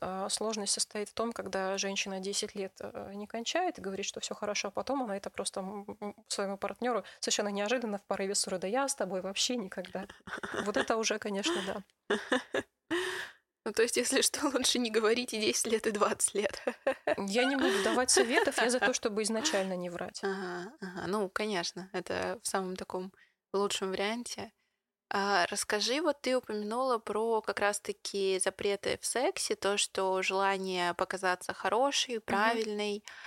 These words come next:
Speaker 2: О чем это? И как можно определить то, что в сексе у тебя какой-то такой навязанный запрет, и ты хочешь казаться хорошей, или когда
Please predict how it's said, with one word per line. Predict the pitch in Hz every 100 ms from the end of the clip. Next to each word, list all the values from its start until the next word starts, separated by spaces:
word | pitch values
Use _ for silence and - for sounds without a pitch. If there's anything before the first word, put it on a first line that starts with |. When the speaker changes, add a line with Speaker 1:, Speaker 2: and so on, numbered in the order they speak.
| - - _
Speaker 2:
О | 196
чем | - 254 311 339
это? | - 170 175 - -
И | - 196 196 196 190
как | - 214 233 -
можно | 208 208 208 202 185
определить | - 196 202 185 190 240 277 - _ _ _
то, | - 202
что | - 196
в |
сексе | - 208 - 190
у |
тебя | - 185 185
какой-то | 185 208 202 190
такой | 190 - 190 190
навязанный | 190 196 190 180 180 175
запрет, | 185 - 208 254 392 -
и | 208 196
ты | 190 196
хочешь | 190 190 190 185 - - -
казаться | 190 185 185 - - 185 196
хорошей, | - 196 302 - 214 208 - _ _ _ _
или | 208 233 269 269 247 226 -
когда | - - 190 214 220 202 185 -